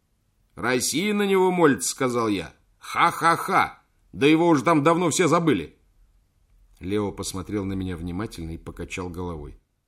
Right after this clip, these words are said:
«Нет, старик, ошибаешься. Его не только не забыли, но наоборот, его влияние на умы растет с каждым днем. Его книги не просто читают. Есть тайные кружки, где их изучают. У него есть сторонники не только среди интеллигенции,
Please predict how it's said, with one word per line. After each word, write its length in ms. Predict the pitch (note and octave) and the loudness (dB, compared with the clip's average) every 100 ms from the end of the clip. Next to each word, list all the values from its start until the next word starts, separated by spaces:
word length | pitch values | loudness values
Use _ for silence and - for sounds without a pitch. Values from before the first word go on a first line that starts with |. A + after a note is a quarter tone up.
| _ _ _ | _ _ _
«Нет, 220 | A#2+ B2+ | -6 -6
старик, 260 | - A#2+ A2+ | -6 -8 -8
ошибаешься. 540 | C#3+ A2+ G#2 - - _ _ _ _ _ - | -10 -8 -10 -12 -16 _ _ _ _ _ -6
Его 220 | B2 C3 | -2 0
не 100 | C3 | -2
только 260 | D3 C#3+ | -4 -6
не 120 | D3 C3+ | -6 -6
забыли, 380 | B2 E2+ D#2 _ _ _ _ _ | -8 -10 -14 _ _ _ _ _
но 160 | B2 | -2
наоборот, 520 | C#3 C#3 C3+ C3+ D3 G#2 | 0 0 -2 -2 -4 -4
его 220 | A#2+ B2 | -4 -2
влияние 460 | B2 B2 C#3+ C#3 | -2 -2 -2 -4
на 120 | B2 A#2 | -2 -2
умы 260 | A2 C#3 | -2 -4
растет 360 | B2+ C3 - C#3+ | -4 -6 -6 -8
с 40 | |
каждым 340 | - C3 C3+ C3 | -8 -8 -6 -8
днем. 200 | G2+ - - - - - - - | -10 -12 -18 -20 -20 -20 -20 -6
Его 240 | B2 C#3 | -2 -2
книги 260 | C#3+ D3 D3+ | -4 -4 -4
не 120 | E3+ | -4
просто 300 | B2+ A#2+ D#3 | -6 -8 -8
читают. 480 | - F#3 F#2 - - - _ - - - | -10 -12 -12 -16 -20 -20 _ -20 -20 -6
Есть 440 | A#2 D#3 - - | -2 -2 -4 -8
тайные 400 | - D#3 D3 D3 | -4 -2 -2 -4
кружки, 380 | D3 D3 - F#3 | -4 -8 -6 -6
где 180 | B2 G2+ | -6 -6
их 180 | C3 - | -8 -6
изучают. 680 | D3+ A#2 A#2+ - D3+ A#2 - _ _ _ _ _ _ _ | -6 -4 -6 -6 -8 -8 -12 _ _ _ _ _ _ _
У 80 | A2+ | -4
него 160 | B2+ | -2
есть 180 | C3+ C3 | -2 -4
сторонники 500 | - C3 C#3+ C#3 B2+ | -4 -4 -2 -2 -4
не 160 | D3 C#3+ | -4 -2
только 300 | C#3+ F#3 E3+ | -4 -6 -6
среди 260 | F3+ D#3 | -6 -4
интеллигенции, 680 | D3 C#3 C3+ A#2+ G2 F2 D2+ | -4 -4 -4 -4 -6 -10 -14